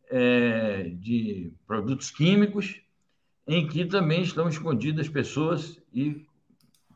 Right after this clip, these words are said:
milicianos a serviço da Ucrânia. E a Rússia, então, deu um ultimato: "Vocês, por favor, saiam,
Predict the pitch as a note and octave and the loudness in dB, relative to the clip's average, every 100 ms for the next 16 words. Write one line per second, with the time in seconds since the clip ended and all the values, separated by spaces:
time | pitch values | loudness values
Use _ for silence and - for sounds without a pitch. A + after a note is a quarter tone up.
0 | _ G#2+ D#3 D3+ D3+ C3+ B2 - - - | _ 0 2 2 4 6 6 2 -8 -18
1 | _ _ - G#2 C#3 G2+ C3 - C3 A2+ | _ _ -14 -6 -4 0 -2 -2 -4 -2
2 | B2+ A#2+ - _ _ _ _ - C3 C#3 | -2 -4 -12 _ _ _ _ -6 -2 4
3 | C3 A#2 D#2 - - _ _ E3 F3+ D#3 | 4 4 0 -6 -18 _ _ 4 6 8
4 | F#3 F#3 D#3 C#3 F#3 C#3+ F3 G3 G3 F#3+ | 4 4 0 0 0 2 2 2 0 0
5 | G3 D#3 E3 - A#2+ A#2+ E3 D3 E3 D#3 | 2 4 4 2 -2 -2 -4 -6 -8 0
6 | C#3 D3+ C#3+ - C3+ E3+ F3+ | 2 2 -2 2 4 4 2